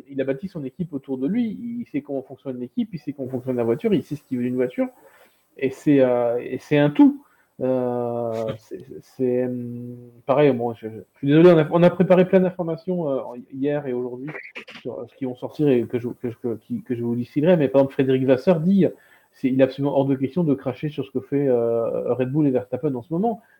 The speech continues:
C'est à nous, effectivement, collectivement, de, de faire le travail et, et d'aller, et d'aller, euh, et d'aller leur, leur, leur coller, parce qu'il fait absolument un boulot monstrueux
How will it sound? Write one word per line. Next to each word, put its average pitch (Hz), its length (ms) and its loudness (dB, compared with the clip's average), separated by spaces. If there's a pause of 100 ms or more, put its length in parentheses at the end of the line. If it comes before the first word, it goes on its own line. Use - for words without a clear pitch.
(120)
C'est - 160 2
à 131 100 6
nous, 190 180 6
effectivement, 160 460 0
collectivement, 147 560 -4
de, 147 100 -4
de 123 140 -6
faire 139 160 -2
le 131 80 2
travail 147 280 -2
et, 123 240 -4
et - 20 -12
d'aller, 123 240 -4 (100)
et 123 100 -16
d'aller, 120 360 -6
euh, 110 640 -14
et - 20 -14
d'aller 123 240 4
leur, 117 260 0
leur, 131 180 -6 (120)
leur 123 180 -2
coller, 233 300 2 (420)
parce 127 160 -6
qu'il 170 280 2
fait 156 180 -4
absolument 135 440 -2
un 135 60 4
boulot 147 280 0
monstrueux 170 580 0